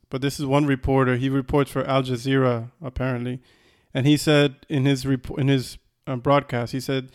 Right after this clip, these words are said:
"These are prosperous middle-class people. These are not obviously refugees trying to get away from areas in the Middle East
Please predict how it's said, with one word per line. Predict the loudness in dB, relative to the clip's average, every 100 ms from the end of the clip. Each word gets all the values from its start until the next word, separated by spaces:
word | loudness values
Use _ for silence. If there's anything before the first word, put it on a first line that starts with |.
| _ _ _
"These | -2 2
are | 2
prosperous | 0 -4 2 2 2 -2 -2 -4 -6
middle-class | -4 0 0 -2 -4 -4 -4
people. | -6 -6 -6 -12 -16 _ _ _
These | -6 0
are | 2
not | 4 4 0 _ _
obviously | 2 2 2 0 -2
refugees | 0 0 0 -6 -6 -6 -6
trying | -4 -2 -2 -2
to | -2
get | 0
away | 0 0 0
from | -2 -2
areas | 2 4 4 2
in | -2 0
the | 2
Middle | 2 2 2
East | 0 -4 -12